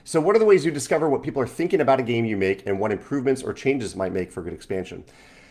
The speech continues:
Marlene, that's a great question. Um, fortunately, the vast majority of people who post their thoughts about games, thoughts and questions, are not reviewers. They're people who post in the Facebook group or on Board Game Geek or on our website. Um,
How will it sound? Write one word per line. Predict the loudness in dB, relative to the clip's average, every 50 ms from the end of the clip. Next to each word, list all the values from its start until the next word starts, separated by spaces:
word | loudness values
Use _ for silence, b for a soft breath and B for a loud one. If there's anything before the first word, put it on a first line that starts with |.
| b b b b b
Marlene, | 4 6 6 6
that's | 6 4 6
a |
great | 8 8 8 8
question. | 8 8 8 8 6 2 0 0 0 0
Um, | 4 6 6 6 6 4 2 -2 -6 -8
fortunately, | -2 2 4 4 4 4 4 4 4
the | 4 4 2
vast | 0 0 2 4 4 4 4 4 0
majority | -2 0 2 2 2 2 2
of | -2 -4
people | -4 -6 -6 -6
who | -6
post | -4 -2 0 0 0 0 -2
their | -4 -4
thoughts | -2 0 0 0 0 0 2
about | 2 2 2 2 0
games, | -4 -4 -4 -2
thoughts | 0 -2 -2 0
and | -2 -4 0
questions, | 2 0 0 0 -2 -6 -8 -8 -10 -14 B B B B B B
are | 4 6
not | 8 8 8 8 6
reviewers. | 2 -2 -4 -6 -6 -6 -8 -4 -2
They're | -2 -2
people | 0 -2 -2 -2 -2
who | -4 -4
post | -2 -2 -2 -2 -2 -4 -6 -8 -6 -4
in | -2 0 0 0 0
the | -2
Facebook | -2 -2 -2 -2 -2 -2 -8 -10 -10
group | -10 -12 -12 -12 -12 -12
or | -10 -6 -6
on | -4 -4 -4
Board | -2 -2 -2 -2
Game | -2 -2 -6 -6
Geek | -8 -10 -12 -10 -6
or | -4 -2
on | 0 2
our | 2 2
website. | 4 4 2 2 0 0 -4 -4 -4 -6 -10 b b b b b b b b
Um, | -2 0 0 0 0 -2 -4 -8 -12